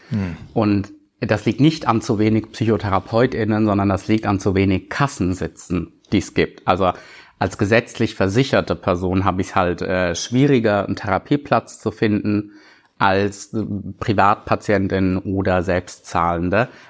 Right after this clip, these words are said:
Aber auch bei mir in der Privatpraxis ist Wartezeit aktuell ungefähr,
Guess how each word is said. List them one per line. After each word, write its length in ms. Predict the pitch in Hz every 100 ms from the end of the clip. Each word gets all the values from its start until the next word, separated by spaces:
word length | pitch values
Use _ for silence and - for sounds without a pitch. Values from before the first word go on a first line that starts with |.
| _
Aber 260 | 101 107 98
auch 120 | -
bei 160 | 107
mir 160 | 104 110
in 80 | 101
der 80 | 92
Privatpraxis 1160 | - 101 104 160 - - 123 - - 139 143
ist 360 | - 107 131 107
Wartezeit 640 | 101 - - - 113 110
aktuell 500 | 101 - - 90 101
ungefähr, 640 | - 104 110 110 107 104